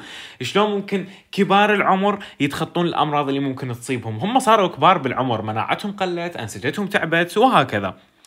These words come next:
فيقول لك بانه هو ما راح يفيدنا حتى انا اسوي بريفنشن،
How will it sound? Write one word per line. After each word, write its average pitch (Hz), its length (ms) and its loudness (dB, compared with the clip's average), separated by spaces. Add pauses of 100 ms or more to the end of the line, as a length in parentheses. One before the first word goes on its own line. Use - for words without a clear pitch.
(200)
فيقول 160 520 4
لك 196 100 2
بانه 185 260 4
هو 202 60 6
ما 196 100 6
راح 220 120 4
يفيدنا 175 220 0
حتى - 240 2
انا 151 80 2
اسوي 147 200 4
بريفنشن، 120 600 0